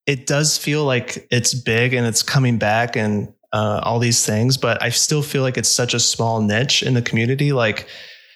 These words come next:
when you pick people to follow on Instagram, you're picking people based on your interest. And if you're interested in film, you're gonna see more film photographers. But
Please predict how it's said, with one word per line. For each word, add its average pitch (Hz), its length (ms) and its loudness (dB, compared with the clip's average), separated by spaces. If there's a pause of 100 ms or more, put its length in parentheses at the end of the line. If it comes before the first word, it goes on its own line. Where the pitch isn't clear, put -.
(120)
when 131 120 0
you 139 360 2 (180)
pick 151 240 0
people 139 240 -2
to 120 80 0
follow 127 360 0
on 113 120 2
Instagram, 110 760 0
you're 113 420 0 (360)
picking 127 260 2
people 120 280 0
based 113 300 0
on 113 80 0
your 107 140 2
interest. 127 480 2
And 117 100 0
if 110 140 -4
you're 104 100 2
interested 117 420 0
in 117 120 0
film, 113 400 0
you're 104 140 0
gonna 110 180 0
see 113 240 2
more 107 220 2
film 110 280 0
photographers. 107 580 -2
But 110 400 -2